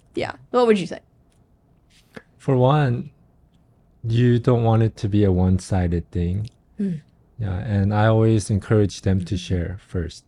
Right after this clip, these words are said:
Speaker 2: if they
Speaker 1: Mm-hmm.
Speaker 2: want to.
Speaker 1: Yeah.
Speaker 2: And so most recently, this
Speaker 1: Mm-hmm.
Speaker 2: Friday, I asked the question because he was a proud Muslim.
Speaker 1: Mm-hmm.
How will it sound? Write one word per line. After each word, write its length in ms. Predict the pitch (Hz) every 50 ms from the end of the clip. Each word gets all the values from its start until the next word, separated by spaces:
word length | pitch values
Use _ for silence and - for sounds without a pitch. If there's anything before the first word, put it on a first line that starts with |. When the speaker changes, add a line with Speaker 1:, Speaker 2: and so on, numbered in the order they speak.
| _
Speaker 2:
if 160 | - 101 92 -
they 200 | 85 85 80 85 82
Speaker 1:
Mm-hmm. 180 | - _ - 95
Speaker 2:
want 180 | 87 85 87 -
to. 180 | - 107 98 98 - - -
Speaker 1:
Yeah. 220 | 160 156 143 135 - _ _ -
Speaker 2:
And 180 | 104 90 87
so 640 | - - 101 92 90 87 90 87 85 90 92 107 107 - _ _ _ _ -
most 300 | 113 104 104 104 - -
recently, 680 | 107 101 - - 113 107 104 104 101 98 95 107 101 - _ _ _ _ _ _ _ -
this 120 | 101 87
Speaker 1:
Mm-hmm. 40 | - -
Speaker 2:
Friday, 400 | 107 101 98 95 101 101 101 -
I 220 | - 110 110 113
asked 320 | 117 113 113 110 - - _ _ _ _
the 80 | - 107
question 560 | - - - 104 101 - - 92 82 92 107 -
because 380 | - 110 98 - 95 90 - -
he 360 | - - 101 95 95 107 135 - _ _ _ -
was 200 | 98 98 95 95
a 60 | 95 90
proud 320 | - - 101 98 98 92
Muslim. 460 | 101 98 95 - - 120 139 165 170 - -
Speaker 1:
Mm-hmm. 320 | 196 180 175 185 185 185